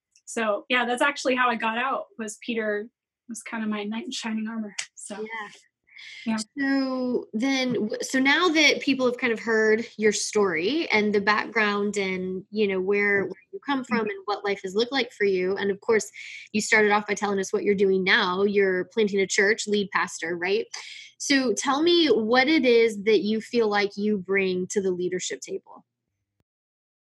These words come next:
Speaker 1: Just that story of redemption, um, that I'm willing to tell the whole thing. I've,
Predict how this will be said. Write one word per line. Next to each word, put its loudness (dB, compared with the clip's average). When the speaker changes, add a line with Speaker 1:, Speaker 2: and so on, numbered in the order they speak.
Speaker 1:
Just 2
that 4
story 4
of 0
redemption, -4
um, -4
that -2
I'm 4
willing 4
to -6
tell 0
the -2
whole 0
thing. -2
I've, 0